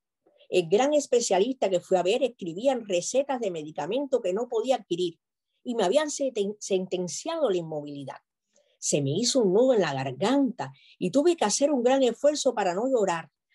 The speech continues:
allí delante de todos. Él me extendió la receta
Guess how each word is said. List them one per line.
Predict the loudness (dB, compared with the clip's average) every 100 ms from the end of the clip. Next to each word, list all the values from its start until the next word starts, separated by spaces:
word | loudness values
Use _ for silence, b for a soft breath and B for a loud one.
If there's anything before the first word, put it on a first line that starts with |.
| _
allí | -8 -6 4 4
delante | 6 2 -2 -6 -6
de | -8
todos. | -12 -16 -16 -20 -20 _ _ -6
Él | -6 -4
me | -8
extendió | -10 -10 -2 0
la | 0
receta | -4 -8 0 0 0 -6 -10